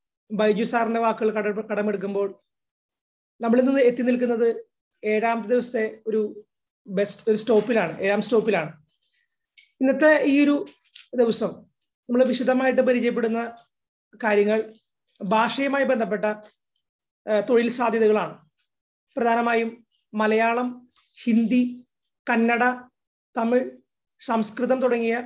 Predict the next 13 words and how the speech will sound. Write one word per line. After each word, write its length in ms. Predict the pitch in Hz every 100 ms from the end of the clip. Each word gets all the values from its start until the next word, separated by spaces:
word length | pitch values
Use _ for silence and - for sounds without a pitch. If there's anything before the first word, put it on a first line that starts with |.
| - _ _ _
വിഷയങ്ങളാണ് 720 | 254 247 240 240 247 196 190
ഇന്ന് 180 | 208 214 247 - _ _
കൈകാര്യം 420 | 214 208 208 214 214
ചെയ്യുന്നത്. 360 | 214 208 226 254 - _ _ _ _ _ _ _ _ _
ഈ 60 | 302
ഒരു 80 |
program 460 | - 311 277 262 180 - _ _ _ _
നമുക്കറിയാം, 420 | 247 247 254 240 247 - _ _ _ _ _ _ 247
പല 120 | 262
പ്രോഗ്രാമുകളിൽ 640 | 294 277 254 262 262 262
വ്യത്യസ്തതയുള്ള 640 | 262 262 247 269 254 262 254
ഒരു 80 | 247
പ്രോഗ്രാമാണ് 720 | 247 226 233 233 214 220